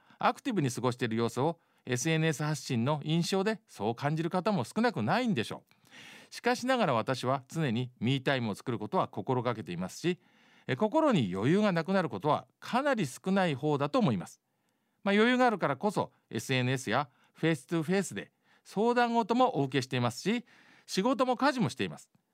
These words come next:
その中で時間の使い方を考えて、自分の時間をどうにか作り出しています。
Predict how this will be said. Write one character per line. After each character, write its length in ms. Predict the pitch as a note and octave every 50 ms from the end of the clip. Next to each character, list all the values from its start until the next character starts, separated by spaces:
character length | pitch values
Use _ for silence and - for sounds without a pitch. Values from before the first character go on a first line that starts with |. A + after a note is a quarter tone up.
| _ _ _ _
そ 140 | - - C3
の 120 | F3+ G#3+
中 220 | A3 G#3+ F3 E3+
で 160 | A#2 A2 - -
時 120 | - E2 F#2
間 200 | - C3 C3 C3
の 100 | B2+ B2
使 260 | - - - D#3+ F3
い 60 | F3+
方 260 | - G3+ G3+ - A3+
を 60 | C#3 A2+
考 140 | - A2+ A2+ A2 G2+
え 80 | F2+
て、 220 | - - D3 D3 - _ _ _ - - _ -
自 160 | A#2 C#3 F#3
分 160 | A3 C#4 D4+
の 100 | D4 D4
時 120 | A#3 C4
間 180 | G3 C#4 A#3 C3
を 100 | E2+ - _ _ _ -
ど 300 | E3+ E3+ C4+ D#4 E4 D#4+
う 40 | D#4
に 80 | C#4+ B3
か 140 | - D4+ -
作 180 | - - F#3
り 60 | E3
出 100 | D3 D3+ C3
し 40 | -
て 140 | - G3+
い 40 | F#3
ま 120 | A#2 F2+ -
す。 160 | - -